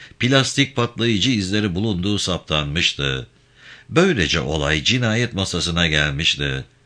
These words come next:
Cinayet masası ilk olarak Bay Klinger'ın işlerini kontrol etmişti.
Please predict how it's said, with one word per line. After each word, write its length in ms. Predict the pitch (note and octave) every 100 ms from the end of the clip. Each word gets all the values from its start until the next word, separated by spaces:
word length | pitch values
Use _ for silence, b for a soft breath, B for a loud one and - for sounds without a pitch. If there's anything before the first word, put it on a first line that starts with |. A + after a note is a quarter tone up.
| B B B B
Cinayet 500 | E2 D3 D#3 E3+ F3+
masası 380 | F2 E2 E2 -
ilk 300 | F2+ E3+ -
olarak 360 | D2+ D2 F2+ F#2+
Bay 240 | B2 B2+
Klinger'ın 520 | - D3+ D#3+ D3 D3+
işlerini 500 | C3 - B2+ G2+ A2
kontrol 420 | F#2+ F2+ D#2 F2+
etmişti. 680 | D#2 D2+ D#2 D2 - C#2+ C#2